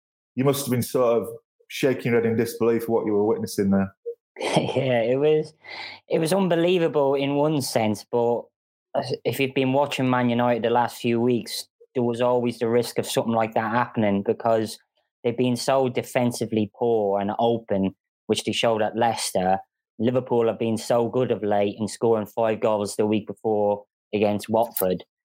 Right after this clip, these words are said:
Speaker 2: So if it was ever, it was gonna happen, but those games are often so, those Man United Liverpool games are often so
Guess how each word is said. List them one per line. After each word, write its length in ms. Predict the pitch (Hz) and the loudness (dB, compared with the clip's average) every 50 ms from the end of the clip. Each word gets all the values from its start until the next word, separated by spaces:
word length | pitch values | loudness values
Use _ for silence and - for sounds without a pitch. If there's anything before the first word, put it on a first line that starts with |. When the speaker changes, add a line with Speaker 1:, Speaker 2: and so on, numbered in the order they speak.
| _ _ _ _ _ _ _ _ | _ _ _ _ _ _ _ _
Speaker 2:
So 360 | - - 127 123 127 131 131 131 | -4 0 0 2 2 2 2 2
if 180 | 131 131 131 | 0 0 0
it 80 | 151 143 | 0 2
was 240 | 131 135 139 123 143 | 2 2 2 2 2
ever, 220 | 151 151 - 143 | 2 2 2 2
it 320 | 131 127 131 123 127 131 | 2 4 2 2 0 0
was 160 | 120 120 117 - | 0 0 0 0
gonna 160 | 135 123 120 | 0 0 2
happen, 320 | 123 131 131 - 123 113 | 2 0 0 -2 -2 0
but 240 | 107 117 117 117 117 - _ _ _ _ | 2 2 2 2 0 -4 _ _ _ _
those 240 | 156 156 160 147 - | 0 0 0 0 0
games 460 | - 160 156 156 147 127 123 117 - | 0 2 2 2 2 0 -2 -2 0
are 120 | 123 123 123 | 0 2 2
often 400 | 131 131 123 - - 127 117 110 | 2 2 0 -2 -2 -2 -2 -2
so, 360 | - - 131 127 123 120 117 | 0 0 0 2 2 2 2
those 240 | 120 117 117 - - | 2 0 0 0 0
Man 160 | 123 120 120 | 0 0 2
United 320 | 117 117 120 120 110 110 | 2 2 2 2 2 2
Liverpool 280 | 120 117 113 - 113 104 | 0 -2 0 0 -2 0
games 280 | 98 110 110 107 98 | 0 0 0 0 0
are 120 | 110 110 110 | 0 2 2
often 280 | 117 117 - - 110 | 2 2 0 -4 -8
so 280 | 101 - 123 113 107 104 | -4 0 0 0 0 -2